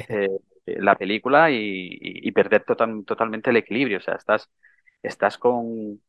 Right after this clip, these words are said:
Speaker 2: con un castillo naipes que enseguida a la que una carta se te mueve se te puede ca-, caer toda, toda la baraja, ¿no? Entonces, para mí fue un reto, precisamente esto, ¿no? Mantener la,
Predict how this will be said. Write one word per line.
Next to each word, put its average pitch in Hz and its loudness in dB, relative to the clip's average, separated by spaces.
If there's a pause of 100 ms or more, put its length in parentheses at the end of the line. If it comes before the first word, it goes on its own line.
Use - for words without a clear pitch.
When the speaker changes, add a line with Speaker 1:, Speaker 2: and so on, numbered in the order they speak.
(220)
Speaker 2:
con 107 -6
un 113 -8
castillo 117 -2
naipes 113 2
que 113 -2
enseguida 107 4
a - 8
la 104 6
que 95 -2 (140)
una 107 -6
carta 117 2
se 113 -2
te 110 0
mueve 110 -2
se 127 -6
te 113 -10
puede 110 0
ca-, - -2
caer 110 2
toda, 113 4
toda 101 0
la 95 2
baraja, 110 4
¿no? 139 -10 (460)
Entonces, 104 -4
para 113 4
mí 120 0
fue 135 0
un 120 -4
reto, 120 2 (340)
precisamente 110 -4
esto, 101 -4
¿no? 139 -14 (580)
Mantener 120 2
la, 113 8